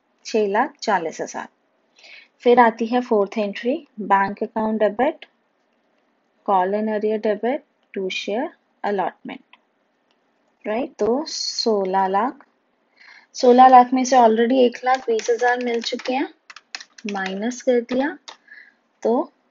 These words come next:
वन फ़ोर्टी एट, यहाँ पर आएगा चौदह लाख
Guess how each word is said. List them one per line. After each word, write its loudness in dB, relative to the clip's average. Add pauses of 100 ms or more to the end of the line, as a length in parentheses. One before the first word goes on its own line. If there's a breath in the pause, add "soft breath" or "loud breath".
(560)
वन 4
फ़ोर्टी 2 (160)
एट, 0 (1700)
यहाँ -4 (120)
पर 0
आएगा -4 (1900 loud breath)
चौदह -2
लाख -2